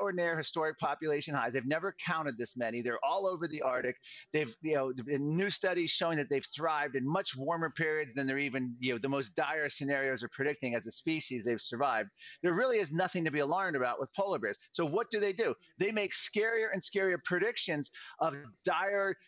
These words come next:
conditions for the polar bear, and they'll say, "It's worse than we thought." You're like, "How is it worse than we thought? There's more than ever. They're thriving." And their answer is, "Our predictions of one hundred years are now much more dire than they were just a year ago." This is, like, the heart of an I P C C report.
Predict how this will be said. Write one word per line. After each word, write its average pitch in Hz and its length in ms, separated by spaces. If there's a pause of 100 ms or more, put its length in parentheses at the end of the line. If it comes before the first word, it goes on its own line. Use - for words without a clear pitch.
(140)
conditions 185 460
for 175 80
the 160 80
polar 208 320
bear, 165 280 (140)
and 170 100
they'll 185 60
say, 196 140
"It's 143 100
worse 190 320
than 214 80
we 202 140
thought." 240 280
You're 160 100
like, 156 80
"How 240 180
is 226 80
it 214 60
worse 233 220
than 226 60
we 220 80
thought? 220 240
There's 175 160
more 214 240
than 208 140
ever. 214 200
They're 170 120
thriving." 196 500 (160)
And 180 140
their 180 120
answer 208 360
is, 175 120 (120)
"Our 160 100
predictions 196 580
of 170 120
one 175 100
hundred 160 320
years 165 300
are 151 80
now 165 160
much 190 320
more 190 180
dire 165 400
than 180 100
they 185 140
were 175 260
just 170 220
a 170 80
year 170 280
ago." 117 280 (380)
This 220 400
is, 180 240
like, 170 260
the 156 60
heart 180 580
of 143 120
an 143 60
I 151 180
P 151 200
C 139 240
C 139 300
report. 123 420